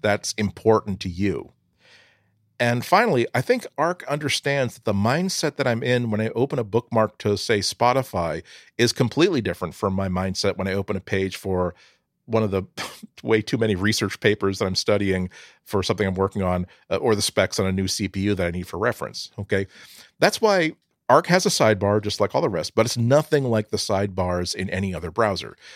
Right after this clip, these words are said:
There's this little tidy dock of icons at the top for, in my case, Spotify, Slack, Twitter, and all the other sites that I treat like desktop apps. So I'm not gonna wind up with ten or twenty open tabs for my webmail client by the end of the week,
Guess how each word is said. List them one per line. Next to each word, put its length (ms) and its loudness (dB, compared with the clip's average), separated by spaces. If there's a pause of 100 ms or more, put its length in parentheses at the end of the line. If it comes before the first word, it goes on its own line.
(220)
There's 200 2
this 160 -2
little 280 0
tidy 520 0
dock 480 0
of 140 -2
icons 420 -2
at 60 -10
the 80 -8
top 340 -2 (160)
for, 380 -4
in 80 -4
my 140 0
case, 280 -6
Spotify, 640 -2
Slack, 440 -4
Twitter, 400 -6 (360)
and 100 4
all 100 4
the 80 6
other 140 2
sites 400 0
that 320 -2
I 120 0
treat 340 -2
like 220 -6
desktop 460 -2
apps. 340 -8 (320)
So 260 2
I'm 180 2
not 200 2
gonna 120 2
wind 280 2
up 260 0
with 300 -2
ten 200 2
or 80 0
twenty 340 -2
open 280 -2
tabs 380 -2
for 200 -4
my 40 -4
webmail 500 -2
client 400 -6
by 140 -4
the 80 -6
end 100 -6
of 60 -8
the 80 -10
week, 300 -4